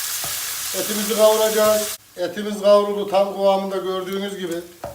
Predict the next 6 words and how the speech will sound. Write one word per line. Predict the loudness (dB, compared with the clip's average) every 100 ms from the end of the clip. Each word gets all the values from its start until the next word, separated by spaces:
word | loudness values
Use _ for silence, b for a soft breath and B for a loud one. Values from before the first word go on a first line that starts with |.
| -16 -6
Bu | 2
aşamada | 2 2 -2 -2 0 -4 -8 -16 -20 -8
havucunu, | -2 -2 -2 -4
soğanını | -4 2 2 2
ilave | 2 2 4 0
ediyoruz. | -6 -8